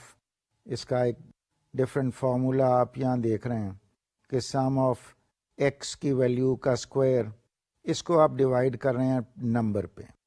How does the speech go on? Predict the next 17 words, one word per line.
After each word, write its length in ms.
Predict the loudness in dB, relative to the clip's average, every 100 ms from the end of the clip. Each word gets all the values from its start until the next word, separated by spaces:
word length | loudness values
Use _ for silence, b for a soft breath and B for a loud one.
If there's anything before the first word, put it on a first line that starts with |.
| _ -8
اور 100 | -2
minus 600 | 0 2 2 2 0 -2
اس 140 | -2
کے 140 | 0 0
mean 440 | 2 2 2 2
ویلیو 340 | 2 2 0
کا 140 | 0 -2
square، 440 | -4 -6 -6 -6 -10 -20 _ _ _ _ _
یعنی 280 | -4 -2 -2
sum 520 | -4 -6 -4 -2 -2
پہلے 440 | -6 _ -2 2 4
آپ 260 | 2 0
نے 120 | -4 -6
کیا 320 | -4 -4 -4 -8 -20 _ _ _ _
of 220 | -10 -2
all 240 | 0 0 0
the 160 | 0